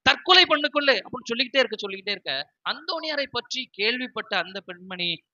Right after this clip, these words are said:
அந்தோணியாரிடம் செபிக்கிறார். அந்தோணியார் அவருக்கு கனவில் தோன்றுகிறார். கனவில் தோன்றி, "நான் உனக்கு ஒரு ஜெபம் எழுதி தருகிறேன், அந்த ஜெபத்தை நீ வைத்து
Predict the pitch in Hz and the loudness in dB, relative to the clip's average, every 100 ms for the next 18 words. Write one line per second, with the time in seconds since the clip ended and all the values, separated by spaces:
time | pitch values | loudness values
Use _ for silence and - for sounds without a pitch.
0 | 160 190 214 226 214 190 185 170 170 165 | -8 -6 -6 -4 -4 -2 -4 -4 -8 -8
1 | 196 160 196 220 - - 147 202 214 214 | -4 2 4 4 -2 -10 -10 -6 -4 -4
2 | 226 190 196 226 - 240 330 320 302 - | -6 -6 -8 -10 -8 -2 0 0 -2 -4
3 | 185 147 135 127 127 _ _ _ _ _ | -8 -10 -14 -12 -14 _ _ _ _ _
4 | 247 302 359 339 - 220 226 294 285 - | 4 6 6 6 4 0 0 4 4 2
5 | _ 208 269 359 311 277 277 247 190 - | _ 6 8 8 6 2 0 -4 -4 2
6 | 254 370 330 240 226 - 170 147 151 247 | 4 4 4 2 0 -6 -6 -2 4 4
7 | 254 - _ 214 311 339 - 240 247 - | 4 -2 _ 2 4 4 4 2 2 4
8 | 233 196 - _ 202 277 302 208 247 320 | 4 4 0 _ 4 8 8 8 6 4
9 | - | -4